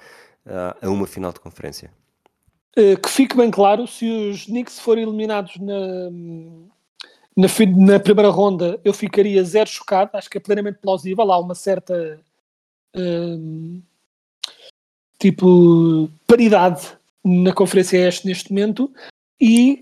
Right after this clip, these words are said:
Speaker 2: mais uma vez, que fique bem claro também o facto de eu achar que os Knicks podem chegar à final de conferência, não quer dizer que eu acho que sejam a segunda melhor equipa da, eh,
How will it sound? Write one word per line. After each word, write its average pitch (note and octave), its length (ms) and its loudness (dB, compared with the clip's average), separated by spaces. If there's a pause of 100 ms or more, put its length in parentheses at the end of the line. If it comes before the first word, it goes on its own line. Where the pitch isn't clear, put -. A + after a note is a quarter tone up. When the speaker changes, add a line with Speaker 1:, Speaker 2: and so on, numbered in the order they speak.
(140)
Speaker 2:
mais A#3 320 2
uma A3 160 -2
vez, A#3 180 -4
que - 100 -20
fique G#3+ 220 -12
bem G#3 120 -6
claro G3+ 220 -2
também G3 380 -6
o A3 40 -10
facto A3+ 260 -4
de G#3+ 60 -2
eu G#3 40 2
achar G#3 180 -2
que G#3+ 100 -10
os G3 60 -10
Knicks G3+ 260 -12
podem A3+ 400 0
chegar G3+ 220 -6
à G3 40 -4
final G3+ 180 -10
de - 60 -14
conferência, G3+ 480 -10
não G#3 80 -12
quer G#3 120 -4
dizer G3+ 140 -4
que - 80 -4
eu G3+ 60 2
acho G#3 160 0
que - 80 -20
sejam G3+ 220 0
a G#3 40 -2
segunda G#3 420 -6
melhor G3 200 -2
equipa F#3+ 300 -10
da, F#3 120 -6 (960)
eh, F#3 240 0